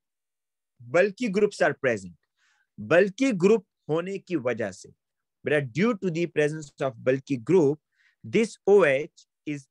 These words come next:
unable to attack on this electrophilic carbon, है ना बेटा? इस, इन तीन बल्की ग्रुप्स की वजह से जरा गौर करें, ये देखें इस,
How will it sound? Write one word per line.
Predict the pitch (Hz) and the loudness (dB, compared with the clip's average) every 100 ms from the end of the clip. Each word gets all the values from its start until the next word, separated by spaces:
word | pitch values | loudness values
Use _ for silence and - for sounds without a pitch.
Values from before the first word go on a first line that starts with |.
| - | -4
unable | 214 220 143 113 127 185 _ _ | -2 -2 -4 -4 -8 -10 _ _
to | 175 147 | -8 -8
attack | 139 156 160 170 _ _ - | -6 -2 -2 -4 _ _ -10
on | 127 127 | -10 -10
this | 123 170 - 131 | -8 -8 -6 -4
electrophilic | 131 _ 131 - 123 123 _ | -4 _ -8 -6 -8 -8 _
carbon, | 147 120 - _ _ _ _ _ _ _ _ _ _ _ _ _ | -4 -4 -8 _ _ _ _ _ _ _ _ _ _ _ _ _
है | 117 | -4
ना | 147 | 0
बेटा? | 170 208 - _ _ _ _ _ _ _ _ _ | 0 -2 -12 _ _ _ _ _ _ _ _ _
इस, | 175 196 - - _ _ _ _ | 0 0 -2 -20 _ _ _ _
इन | 175 175 | -8 -6
तीन | 170 175 208 | -6 -4 -2
बल्की | 185 165 170 208 | 2 2 2 -6
ग्रुप्स | 165 208 - | -2 -2 -2
की | 196 | -2
वजह | 165 156 | 0 -2
से | 139 | -4
जरा | 143 147 | -2 -2
गौर | 127 160 190 | -2 -6 -4
करें, | 151 135 156 _ _ _ _ _ _ | -6 -6 -10 _ _ _ _ _ _
ये | 147 | -4
देखें | 156 160 175 175 _ _ | -2 -4 -6 -6 _ _
इस, | 180 175 - | -2 -2 -18